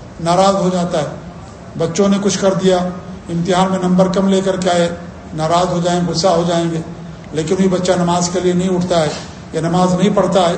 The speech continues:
اس پر انسان غصہ نہیں ہوتا ہے، ہے کہ نہیں ہے؟ ایک دن ڈیوٹی نہیں کیا، ہم غصہ ہو جائیں گے۔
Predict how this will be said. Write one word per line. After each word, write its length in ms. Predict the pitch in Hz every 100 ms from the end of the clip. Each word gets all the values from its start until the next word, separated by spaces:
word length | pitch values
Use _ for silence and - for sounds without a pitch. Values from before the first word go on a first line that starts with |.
| -
اس 120 | -
پر 100 | 165
انسان 320 | 160 160 165
غصہ 180 | 165 160
نہیں 260 | 160 165 156
ہوتا 200 | 151 151
ہے، 60 | 143 - - - - - - -
ہے 60 | 160
کہ 140 | 160
نہیں 140 | 185 185
ہے؟ 120 | - - - - - -
ایک 220 | 175 185
دن 120 | 196
ڈیوٹی 280 | 185 180 196
نہیں 220 | 202 214
کیا، 240 | 208 202 165
ہم 120 | 160
غصہ 180 | - 196
ہو 180 | 185 190
جائیں 260 | 180 180
گے۔ 60 | 170